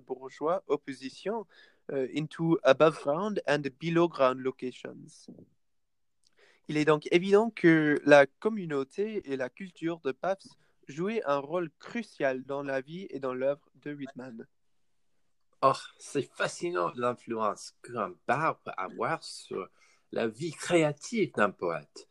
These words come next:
Speaker 2: Passons à Rimbaud. Comment ses expériences au bar en France l'ont changé ?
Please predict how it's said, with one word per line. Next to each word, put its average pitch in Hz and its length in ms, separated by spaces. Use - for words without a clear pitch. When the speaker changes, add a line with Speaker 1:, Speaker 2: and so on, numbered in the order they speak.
Speaker 2:
Passons 202 360
à 131 120
Rimbaud. 82 480
Comment 208 360
ses 135 280
expériences 135 720
au 104 100
bar 110 340
en 98 100
France - 460
l'ont 131 140
changé ? 147 600